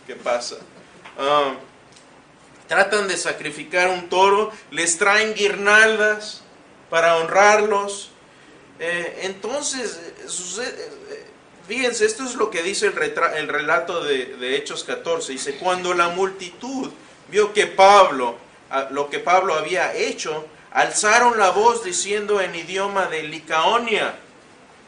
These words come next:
'Los dioses se han hecho semejantes a hombres y han descendido a nosotros.'"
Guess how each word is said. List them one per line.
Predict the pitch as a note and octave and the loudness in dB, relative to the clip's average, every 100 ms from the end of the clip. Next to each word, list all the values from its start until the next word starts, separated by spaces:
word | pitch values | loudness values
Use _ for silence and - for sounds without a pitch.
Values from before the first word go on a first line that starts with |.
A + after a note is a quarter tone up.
| - - - - - | -20 -20 -20 -16 -2
'Los | F3+ F3+ | 0 2
dioses | G3+ A#3+ C4 B3 A#3 | 4 4 4 0 0
se | G#3+ | 0
han | A#3 A#3 | 0 0
hecho | A#3 A#3 | -2 -4
semejantes | G#3+ F#3 F3 F3 G#3 A3 G3+ - | -2 -2 -4 -4 -4 -4 -4 -4
a | E3+ F#3+ | 0 0
hombres | A3 G3+ E3 D#3+ D3+ | 0 -2 -2 -4 -4
y | |
han | F3 G3 | -4 -2
descendido | G3 F3+ D#3 D#3+ F3 F3+ | -4 -4 -8 -8 -6 -6
a | |
nosotros.'" | C#3+ C3+ D3+ D#3 C#3 G2+ - | -6 -8 -8 -10 -10 -12 -14